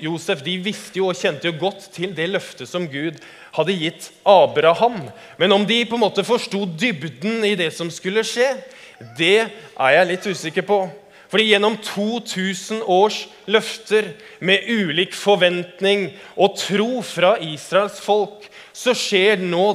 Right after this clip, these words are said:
det mest markante skiftet i menneskers historie. Fordi at når Gud sender sin sønn til jorda, så er ikke det bare for at han skulle velsigne Israel og jødene,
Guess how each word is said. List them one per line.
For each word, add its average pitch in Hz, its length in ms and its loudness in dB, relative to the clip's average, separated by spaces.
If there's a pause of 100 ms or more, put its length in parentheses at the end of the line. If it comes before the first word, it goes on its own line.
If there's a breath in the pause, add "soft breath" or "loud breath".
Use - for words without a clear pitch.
det 180 100 0
mest 165 300 -4
markante 170 880 -4 (300 loud breath)
skiftet - 880 -6 (320 loud breath)
i 180 100 -2
menneskers 170 760 -4 (180)
historie. 185 560 -2 (1700)
Fordi 196 180 4
at 208 280 4
når 208 200 6
Gud 214 280 0
sender 202 500 4 (220)
sin 214 400 -2
sønn 190 320 -2
til 208 200 0
jorda, 190 260 0 (460 loud breath)
så - 160 4
er 175 80 6
ikke 240 160 2
det 220 80 6
bare 196 240 6
for 175 160 2
at 175 80 0
han 190 80 0
skulle 170 240 -6
velsigne 180 560 -2
Israel 170 560 0
og - 560 -4
jødene, 175 540 2